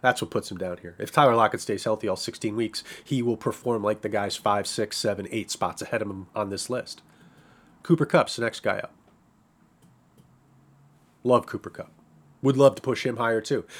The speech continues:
But to push him higher, I gotta move one of these other guys down. And the truth of the matter is, from Ridley to Kupp, I have pretty much the same redraft grade on these guys, and that goes for the next guy on the list, Terry McLaurin. Now, McLaurin, why isn't he even higher? Well, because I don't know enough about Washington.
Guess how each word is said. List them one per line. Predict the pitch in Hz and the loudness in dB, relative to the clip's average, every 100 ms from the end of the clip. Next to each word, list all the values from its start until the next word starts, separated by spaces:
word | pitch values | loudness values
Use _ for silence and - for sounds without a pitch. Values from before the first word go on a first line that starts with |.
| - | -4
But | 127 | -4
to | - | 2
push | 139 - | 2 4
him | 123 | 4
higher, | 123 131 | 6 6
I | |
gotta | 123 113 | 4 2
move | 120 123 | 0 0
one | |
of | 123 | 0
these | 117 | 0
other | 120 | 0
guys | 120 113 | 0 0
down. | 127 120 113 | 2 2 0
And | 110 | -4
the | |
truth | 107 131 120 | -4 -6 -6
of | |
the | 117 | 0
matter | 113 120 123 | 2 4 2
is, | 127 123 - - - - - - _ | 0 -4 -8 -18 -20 -20 -20 -20 _
from | - 123 110 | -2 0 4
Ridley | 113 131 127 | 2 4 0
to | 120 | 0
Kupp, | - 123 131 - - | 2 4 4 2 -4
I | 120 | -2
have | 120 120 - | -2 -4 -2
pretty | - 139 | 2 4
much | 131 123 - | 4 2 0
the | 120 | -2
same | - - 135 131 127 127 139 _ _ _ _ | 0 2 2 2 2 -2 -6 _ _ _ _
redraft | 104 127 123 107 117 113 - - - | -4 0 0 0 2 2 -2 -10 -6
grade | 104 120 120 | 0 4 4
on | 110 | 2
these | 113 104 | -2 -2
guys, | 120 113 123 139 - - | 2 4 4 2 -6 -8
and | 113 | -4
that | 113 120 | -2 0
goes | 123 120 | 0 0
for | - | 0
the | 131 | 2
next | 156 - | 2 2
guy | 135 | 2
on | 131 | 2
the | 135 | 2
list, | 139 | 0
Terry | - 139 | -2 -2
McLaurin. | 143 - 165 180 - _ _ _ - - - - - | -2 -2 -4 -4 -12 _ _ _ -20 -20 -20 -20 -6
Now, | 113 | -2
McLaurin, | 113 120 - 120 131 147 165 - | -2 -2 2 4 4 4 2 2
why | 117 120 | 6 6
isn't | 131 131 | 6 2
he | 135 | 0
even | 135 131 | 0 0
higher? | 117 127 156 | 0 2 2
Well, | 165 | 0
because | 170 170 185 160 | -2 -4 -4 -4
I | 160 | -6
don't | 165 180 156 | 0 2 2
know | 139 170 147 | 2 4 4
enough | 123 | 2
about | 127 110 98 | -2 -2 -2
Washington. | 95 117 - 165 - 202 | -2 -4 -2 -2 0 0